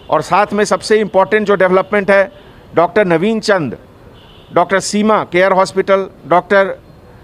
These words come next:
नौशीन, डॉक्टर माज और पूरे नर्सिंग और मेडिकल स्टाफ, सब लोग मिलकर एक बहुत ही खूबसूरत, well ventilated,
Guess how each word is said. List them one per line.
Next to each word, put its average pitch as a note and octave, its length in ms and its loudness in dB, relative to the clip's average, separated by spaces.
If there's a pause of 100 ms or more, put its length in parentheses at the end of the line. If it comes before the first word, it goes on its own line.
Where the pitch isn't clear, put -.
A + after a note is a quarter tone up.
(120)
नौशीन, F3+ 580 0 (580)
डॉक्टर F3 320 0
माज E3+ 480 -2 (360)
और E3+ 120 2
पूरे G#3 600 0
नर्सिंग F3+ 520 -4
और F#3+ 220 2
मेडिकल F3+ 420 -2
स्टाफ, E3 340 -2 (480)
सब F3+ 260 -2
लोग G#3 160 2
मिलकर G3+ 480 0 (440)
एक F#3+ 240 2
बहुत E3+ 340 0
ही A3+ 120 -2
खूबसूरत, G3 640 0 (180)
well G#3 220 2
ventilated, G3+ 720 0